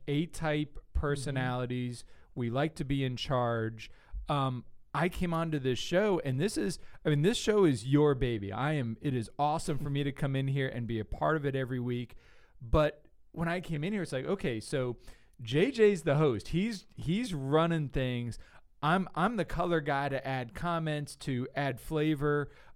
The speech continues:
Speaker 1: Um, I'm, I'm the co-host, and I've got no issue with that. But I had to, for the first six months we were doing the show, I had to think about that every week as I would walk in,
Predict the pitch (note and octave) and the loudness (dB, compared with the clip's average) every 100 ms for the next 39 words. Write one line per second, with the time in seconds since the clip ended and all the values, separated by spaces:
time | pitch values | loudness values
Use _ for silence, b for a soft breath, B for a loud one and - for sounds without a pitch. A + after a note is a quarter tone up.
0 | - - C#3+ C#3 C3 C3+ - D3 D#3 - | -4 -2 0 -2 -4 -8 -8 -2 -2 -4
1 | - D#3+ G3+ D3+ A2+ G3+ F4 F3+ C3+ B2 | -4 0 0 0 -2 -2 0 4 2 0
2 | - - D#3 A#3+ F#3 - D3+ D3+ D#3+ F#3 | -6 -6 -4 -2 -2 -4 -2 -4 -2 -4
3 | - - D#3 A2 A#2+ A2 - A#2 D3+ C#3+ | -4 -4 -4 -2 -4 -4 -6 -6 -2 -2
4 | - B B B B - _ _ _ - | -4 B B B B -20 _ _ _ -2
5 | G#3+ A3+ F3 - - - C#3+ B2+ G#3+ B3 | 2 2 0 -6 -12 -4 -4 -2 0 0
6 | - - _ _ - D3+ - G3+ - E3 | -2 -12 _ _ -18 -12 -4 -4 -2 -4
7 | G3+ D#3 C#3 C#3 B2+ G#2+ - A3+ F#3 A2+ | -2 -2 -2 -2 -2 -4 -2 0 2 0
8 | A2 - - _ - - - - - - | -2 -10 -20 _ -20 -18 -18 -20 -10 -2
9 | F#3+ D#3 - G#3 A3 C#3 A#2+ C3 C3 B2 | -2 -2 -2 -2 0 0 0 -2 -2 -4
10 | A#2 E3+ E3+ A#2 A#2 A#2 A2 A2+ G#2 B2 | -2 -2 -2 -4 -4 -4 -4 -2 -2 -2
11 | E3+ F3+ A2 G2+ | -2 -2 -2 -4